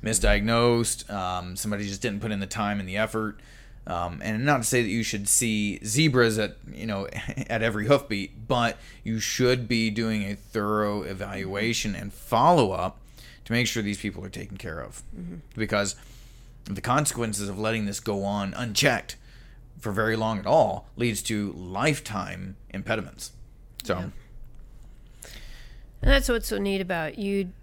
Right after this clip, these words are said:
Speaker 2: digging into this research to help so many people and help others identify things that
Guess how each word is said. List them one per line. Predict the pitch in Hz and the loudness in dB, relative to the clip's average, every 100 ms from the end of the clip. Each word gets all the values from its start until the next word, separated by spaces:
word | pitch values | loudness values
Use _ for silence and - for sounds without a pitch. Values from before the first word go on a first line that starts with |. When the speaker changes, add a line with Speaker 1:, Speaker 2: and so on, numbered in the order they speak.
| - - | -20 -4
Speaker 2:
digging | 214 214 202 | 0 2 2
into | 190 180 | 2 -2
this | 175 - | -4 -6
research | 185 175 190 170 - | -6 -6 -8 -10 -10
to | - | -10
help | 160 185 - | -6 -6 -8
so | - | -8
many | 190 180 170 | -6 -6 -8
people | 170 156 147 147 - 170 | -12 -12 -12 -14 -16 -12
and | 175 160 | -12 -10
help | 156 - | -10 -8
others | 151 160 160 - - - - - 339 311 220 - - - - - - - - - - | -8 -4 -2 -2 -6 -10 -14 -16 -16 -16 -16 -18 -20 -20 -20 -20 -20 -20 -4 -2 0
identify | 185 185 175 165 165 160 | 0 0 -2 -2 -6 -6
things | - 165 160 | -8 -2 0
that | - 160 | 0 -4